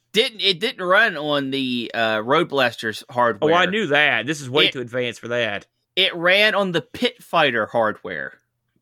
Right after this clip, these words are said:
Speaker 2: No kidding.
Speaker 1: Pit, this and Pit Fighter are just a rom swap away.
Speaker 2: When I, when I downloaded this, I, I f-,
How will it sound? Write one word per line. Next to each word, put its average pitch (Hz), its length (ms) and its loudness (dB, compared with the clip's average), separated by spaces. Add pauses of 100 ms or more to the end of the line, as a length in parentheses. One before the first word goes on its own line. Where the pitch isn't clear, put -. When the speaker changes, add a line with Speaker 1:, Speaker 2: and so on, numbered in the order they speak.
Speaker 2:
No 277 240 4
kidding. 339 440 2
Speaker 1:
Pit, 240 140 2 (460)
this 196 380 0
and 208 140 0
Pit 220 240 0
Fighter 165 360 4
are 135 100 4
just 143 240 -6
a 139 60 0
rom 143 340 2
swap 156 380 0
away. 123 480 0 (320)
Speaker 2:
When 196 160 2
I, 196 180 2
when 196 160 0
I 247 140 6
downloaded 190 720 2
this, 110 420 0 (140)
I, 214 300 4 (120)
I 185 120 4
f-, - 180 -4